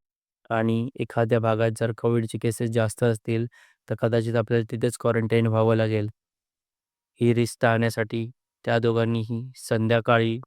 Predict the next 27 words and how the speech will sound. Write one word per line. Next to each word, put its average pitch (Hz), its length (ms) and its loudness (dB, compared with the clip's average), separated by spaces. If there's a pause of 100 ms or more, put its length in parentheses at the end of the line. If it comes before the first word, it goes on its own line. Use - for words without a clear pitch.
(200)
पाचच्या 117 420 0
नंतर 120 440 0 (240)
घर 120 280 -4
सोडण्याचे 113 480 -2
ठरवले. 110 480 0 (880)
साधारण 117 500 0
साडेपाच 110 540 0
वाजता 117 440 0 (300)
दोघेही 117 460 0
ठाण्यामधून 113 600 0
निघाले. 107 420 0 (160)
केदार 117 420 2 (180)
फार्मास्युटिकल 117 680 0
कंपनीमध्ये 117 600 -2
असल्याकारणाने 110 800 0 (400)
त्याने 117 240 2
त्याच्या 117 300 0
बॉसशी 113 420 -2
बोलून 113 440 0 (220)
एक 120 180 -2
स्पेशल 117 520 -2 (220)
इसेन्शियल 123 540 0
सर्व्हिसवाले 117 580 -2
सर्टिफिकेट 117 600 -4
बनवून 113 320 0
घेतले 110 300 0
होते, 110 380 -2